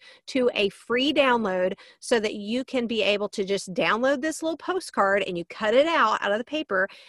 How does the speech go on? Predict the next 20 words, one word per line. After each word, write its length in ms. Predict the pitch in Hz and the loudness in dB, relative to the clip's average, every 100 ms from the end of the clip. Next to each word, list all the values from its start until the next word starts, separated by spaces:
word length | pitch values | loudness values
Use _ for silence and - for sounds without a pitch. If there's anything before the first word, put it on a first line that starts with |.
| - | -8
and 120 | 233 247 | -2 -2
you 100 | 247 | -4
post 560 | - 240 277 269 - | -6 0 0 0 -2
it 200 | 208 202 _ _ | -2 -2 _ _
somewhere 520 | - 240 233 233 214 | -2 0 0 0 0
in 220 | 208 196 196 | -2 -2 0
your 140 | 202 | -2
house 360 | - 262 247 - | 4 4 4 -2
that 140 | - | -4
you 140 | 202 | -4
look 220 | 202 233 226 | -2 -2 0
at 160 | 190 - | -2 0
often. 480 | 190 - - - - - _ - | 0 -2 -10 -12 -18 -20 _ 0
Maybe 260 | 220 247 | 4 4
you 160 | 285 285 | 4 0
put 220 | - 254 | 0 4
it 180 | 247 - _ _ - | 4 2 _ _ -2
on 240 | 196 208 | 0 2
your 140 | 214 220 | 0 -2
mirror 460 | 240 269 208 190 | 0 2 2 0